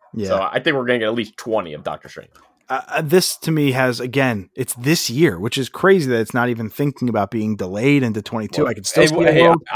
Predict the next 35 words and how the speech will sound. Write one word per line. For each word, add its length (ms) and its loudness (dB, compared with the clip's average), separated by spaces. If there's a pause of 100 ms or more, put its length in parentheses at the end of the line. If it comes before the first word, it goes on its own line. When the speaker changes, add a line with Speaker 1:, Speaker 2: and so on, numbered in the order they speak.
(120)
Speaker 2:
I'm 80 -6
not, 280 2
I'm, 280 2
I'm 140 -2
not 180 2
even 200 -8
gonna 180 -6
say 320 -2
it's 300 -14
cut 200 -4
in 60 -14
stone. 480 -6
Don't 220 0
be 100 -8
surprised 440 -10
if 60 -20
it 40 -20
gets 160 -18
pushed 240 -20
back. 260 -18
That's 220 -4
all 60 2
Speaker 1:
It, 40 -4
Speaker 2:
I'm 80 -12
gonna 160 -10
Speaker 1:
but, 80 2
Speaker 2:
say. 160 -12
Speaker 1:
but 120 2
why 280 -4
would 140 -6
they 160 -2
announce 320 -2
a 40 -6
release 320 -4
date 280 -12